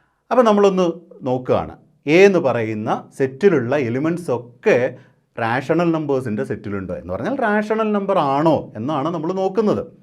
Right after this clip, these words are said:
ഓക്കെ, വെറുതെ ഒരു ഉദാഹരണം എടുത്ത് നോക്കാം. എ എന്ന് പറയുന്ന സെറ്റിലെ ഒരു എലിമെൻറ്റ്, അപ്പോൾ അതെങ്ങനെയുള്ള, ഏഹ്, രൂപത്തിലുള്ള എലിമെൻ്റ് ആയിരിക്കും? ടു into a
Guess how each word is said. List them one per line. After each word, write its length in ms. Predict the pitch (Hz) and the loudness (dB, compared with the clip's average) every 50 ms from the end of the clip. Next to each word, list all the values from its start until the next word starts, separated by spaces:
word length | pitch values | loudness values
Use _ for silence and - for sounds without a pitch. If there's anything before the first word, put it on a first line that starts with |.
| _ _ _ _ _ _ _ - 180 | _ _ _ _ _ _ _ -8 -6
ഓക്കെ, 140 | 170 - - - - - _ _ _ _ _ _ _ _ _ _ | -6 -6 -8 -8 -16 -20 _ _ _ _ _ _ _ _ _ _
വെറുതെ 240 | 226 254 294 277 285 262 | 6 6 6 8 6 4
ഒരു 60 | 240 220 180 | 4 4 2
ഉദാഹരണം 460 | 180 180 196 214 214 220 214 220 202 208 233 180 | 4 4 4 4 4 2 2 0 -2 -4 -4 -6
എടുത്ത് 180 | 160 165 170 160 151 | -6 -6 -4 -4 -4
നോക്കാം. 280 | 131 113 127 117 117 156 - - - _ _ - 214 | -4 -4 -4 -4 -6 -6 -6 -14 -20 _ _ 2 8
എ 20 | 240 247 262 | 8 8 8
എന്ന് 140 | 247 247 208 196 | 8 4 2 2
പറയുന്ന 380 | 165 156 147 147 143 139 143 165 185 185 | 2 2 2 0 -2 -2 -4 -4 -4 -4
സെറ്റിലെ 440 | 139 127 - - - 156 135 113 85 73 - - _ _ _ 147 | -4 -6 -6 -4 -4 0 0 0 -2 -2 -8 -18 _ _ _ -2
ഒരു 100 | 143 151 139 117 | 0 2 2 2
എലിമെൻറ്റ്, 540 | 110 113 107 104 95 90 85 87 110 110 95 - - - _ _ _ - | 0 -2 -2 -2 -4 -6 -8 -4 -2 -2 -2 -2 -6 -14 _ _ _ -2
അപ്പോൾ 140 | 139 175 165 | 2 2 4
അതെങ്ങനെയുള്ള, 480 | 156 160 156 156 160 160 156 151 147 151 147 151 151 - 113 | 4 2 0 0 -2 -2 0 0 0 0 -2 -4 -10 -10 -8
ഏഹ്, 240 | 165 170 165 170 165 139 | -8 -6 -4 -4 -4 -4
രൂപത്തിലുള്ള 420 | 143 139 139 135 147 139 139 135 139 - - 147 | -2 -2 -2 -2 -2 -2 0 2 0 0 0 -4
എലിമെൻ്റ് 300 | 131 131 131 131 131 131 123 | -4 -4 -4 -2 -2 -2 -2
ആയിരിക്കും? 340 | 117 117 117 110 117 117 113 107 107 - _ _ _ _ _ _ _ - | -2 -4 -6 -6 -8 -8 -10 -10 -12 -18 _ _ _ _ _ _ _ 0
ടു 100 | 202 214 233 254 262 233 196 | 2 2 2 2 2 4 2
into 340 | 160 147 135 139 127 165 214 320 156 - - 147 | 2 2 0 -2 -2 -2 -2 -2 -4 -4 -2 -2
a 60 | 147 | 0